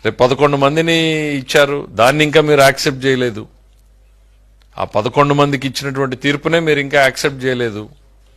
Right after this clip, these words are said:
రేపొద్దున వచ్చేటువంటి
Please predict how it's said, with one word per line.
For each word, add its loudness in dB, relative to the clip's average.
రేపొద్దున 2
వచ్చేటువంటి -2